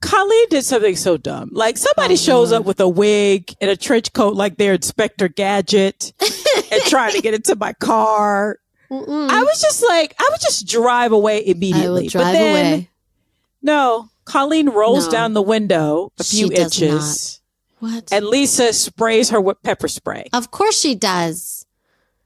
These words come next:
Speaker 2: What?
Speaker 1: Thankfully, it didn't work. So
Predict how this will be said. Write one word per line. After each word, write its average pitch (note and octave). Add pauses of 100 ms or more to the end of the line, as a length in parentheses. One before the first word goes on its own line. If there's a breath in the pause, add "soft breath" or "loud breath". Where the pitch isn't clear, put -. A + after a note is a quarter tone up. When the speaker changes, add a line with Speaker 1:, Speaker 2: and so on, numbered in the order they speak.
(320)
Speaker 2:
What? A4+ (480)
Speaker 1:
Thankfully, A#3+ (320)
it G3+
didn't A3+
work. D#3
So F3